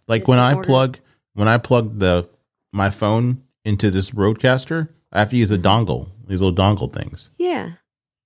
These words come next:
Speaker 1: You know, but
Speaker 2: It's crazy.
Speaker 1: I saw something, too, where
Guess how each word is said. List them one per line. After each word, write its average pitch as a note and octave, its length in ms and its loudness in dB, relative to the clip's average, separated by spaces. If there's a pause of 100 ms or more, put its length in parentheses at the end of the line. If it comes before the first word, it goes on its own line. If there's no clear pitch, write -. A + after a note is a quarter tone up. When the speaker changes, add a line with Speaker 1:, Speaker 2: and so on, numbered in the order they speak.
(100)
Speaker 1:
You - 140 -6
know, G#1+ 260 -4 (760)
but D2 400 0
Speaker 2:
It's - 100 -20 (360)
crazy. B3+ 380 -12
Speaker 1:
I D3+ 120 4
saw E4+ 300 2
something, A3 560 -4
too, A3+ 400 -6
where B2 520 0